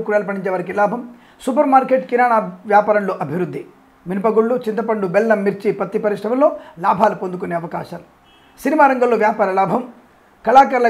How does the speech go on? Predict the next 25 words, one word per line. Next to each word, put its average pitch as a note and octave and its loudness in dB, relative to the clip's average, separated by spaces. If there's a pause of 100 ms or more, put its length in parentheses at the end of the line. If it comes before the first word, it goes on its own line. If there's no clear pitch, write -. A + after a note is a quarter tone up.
క్రీడాకారులకి G#3+ 2
అనుకూలత, G3+ 0 (440)
రాజకీయ G#3 2
రంగంలో G#3+ -2
మంచి F3+ -6
పదవి, G#3 0 (460)
ఉత్తమ C4+ 4
వ్యక్తులతో A#3 0 (120)
పరిచయం, A3 0 (260)
కొత్త G#3+ -2 (100)
వ్యాపారాన్ని A#3+ 2
ప్రారంభించడం, G#3 0 (800)
ప్రయాణ B3+ 6
లాభం, G#3 4 (200)
తీర్థయాత్ర G#3+ 0
సేవన, A3 2 (460)
విదేశీయానం, A3 0
విదేశాల్లో G#3 0
సుస్థిర G#3+ -4
స్థానం, A3 0 (440)
గ్రీన్ C4+ 2
కార్డు, A#3+ 4
పీఆర్ A3+ 4
పొందుకునే G3 -4
అవకాశాలు, G3+ -2